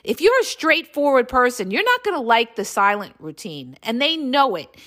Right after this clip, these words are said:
And that's why they're gonna do it, because they want you to, you know, they want you to weaken your stand so that when you do talk to them, you're walking on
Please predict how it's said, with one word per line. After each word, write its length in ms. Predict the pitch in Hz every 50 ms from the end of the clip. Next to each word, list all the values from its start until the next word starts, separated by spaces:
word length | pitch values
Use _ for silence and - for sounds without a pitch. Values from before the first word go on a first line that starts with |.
| - - - -
And 160 | 220 226 233
that's 300 | 262 285 339 330 - -
why 180 | 254 262 247 247
they're 140 | 233 226 214
gonna 180 | 240 220 202
do 340 | 175 170 - - 269 277 226
it, 160 | 165 - - _ _ _ _ _ _
because 320 | - - - 240 220 190 202
they 160 | 226 226 233
want 540 | 214 220 240 269 294 320 339 330 - - 247
you 380 | 226 247 247 247 240 247 -
to, 440 | - - - 233 220 208 190 190 - _
you 120 | - 214 214
know, 300 | 208 185 175 175 175 185 208 - _ _ _ _ - - _ _ _ _ _ - -
they 160 | 233 233 254
want 400 | 233 269 311 359 415 381 - -
you 220 | 330 302 294 294
to 260 | 285 - - 247 240 226
weaken 580 | 208 202 214 277 330 349 349 - 320 285 269
your 220 | 254 269 262 254 254
stand 720 | 254 - - - 294 285 294 277 233 190 180 190 196 240 - - - - - - _ -
so 160 | - 240 233
that 240 | 247 247 233 226 240
when 160 | 262 254 254
you 160 | 247 247 233
do 240 | 185 254 349 415 415
talk 300 | - 339 262 240 233 240
to 100 | - 240
them, 240 | 233 233 233 233 220 _ - - _ _ _
you're 160 | - 220 247 233
walking 480 | 214 233 285 302 311 302 320 285 269
on 160 | 262 247 254